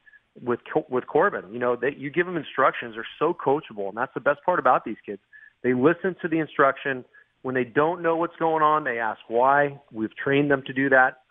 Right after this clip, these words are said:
Coach should give them the, the, an answer, and they're kind of brought up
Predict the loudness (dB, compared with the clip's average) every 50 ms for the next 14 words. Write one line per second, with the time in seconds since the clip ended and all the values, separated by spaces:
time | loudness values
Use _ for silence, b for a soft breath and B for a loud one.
0 | _ -4 -4 -4 -4 -4 -8 -8 -2 -2 -2 -2 -4 -6 -6 -6 -8 -8 -8 -6
1 | -6 -6 -6 -6 -6 -4 0 0 0 0 0 0 0 0 0 B B B B B
2 | B _ -8 -2 0 2 0 0 0 -2 0 0 0 -2 0 0 2 2 4 2
3 | 2 0 0 -2 -4